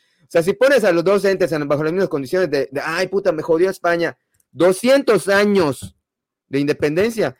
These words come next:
contra apenas setenta y tres años. Este, según, por eso tenía el dato,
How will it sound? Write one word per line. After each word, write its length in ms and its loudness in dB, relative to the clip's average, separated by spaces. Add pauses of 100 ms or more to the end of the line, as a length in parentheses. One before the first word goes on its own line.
(220)
contra 300 0
apenas 400 0
setenta 280 -2
y 40 -6
tres 200 -4
años. 380 -6 (1080)
Este, 600 0
según, 540 0
por 160 -4
eso 240 -2
tenía 260 -2
el 100 -2
dato, 380 -4